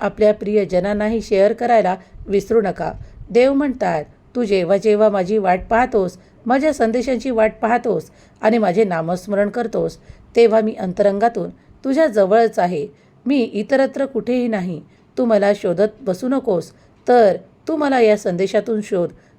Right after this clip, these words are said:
तू तुझ्या अंतर्मनातून शोध. मी तुला नक्की दिसेल."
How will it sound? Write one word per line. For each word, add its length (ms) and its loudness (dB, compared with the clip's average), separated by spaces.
तू 240 2
तुझ्या 220 2
अंतर्मनातून 800 0
शोध. 280 -2
मी 100 0
तुला 240 2
नक्की 340 -2
दिसेल." 440 -2